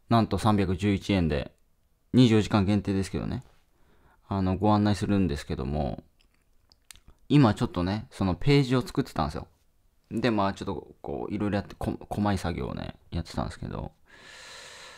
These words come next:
いやー、これね、まあ、見てほしいんで、まず二つお伝えしたいことがありまして、まず一つ目、まず一つ目。あのー、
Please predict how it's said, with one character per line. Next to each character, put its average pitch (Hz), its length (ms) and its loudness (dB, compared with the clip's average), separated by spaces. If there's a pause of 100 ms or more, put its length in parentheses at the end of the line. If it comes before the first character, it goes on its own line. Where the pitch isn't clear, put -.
(300)
い - 60 0
や 143 500 4
ー、 - 60 -10
こ 151 80 2
れ 147 120 4
ね、 143 520 4 (220)
ま 113 120 2
あ、 - 40 4
見 151 120 6
て 170 120 6
ほ 131 160 4
し 110 220 0
い 104 40 2
ん 98 80 2
で、 90 200 -2
ま 147 180 4
ず 110 340 0
二 - 240 0
つ 190 300 0
お 131 80 -2
伝 147 220 -2
え 139 40 -4
し - 60 -10
た 123 80 -2
い 113 60 -2
こ - 100 -6
と - 80 -6
が - 100 -10
あ - 60 -6
り - 80 -10
ま 69 180 -6
し - 80 -16
て、 76 320 -6 (600)
ま 165 180 2
ず 127 120 0
一 - 200 -2
つ - 140 -6
目、 - 180 -4 (300)
ま 143 160 2
ず 113 80 -2
一 98 180 -4
つ - 100 -6
目。 85 160 -6 (1500)
あ 120 260 8
の 113 680 6
ー、 - 20 -10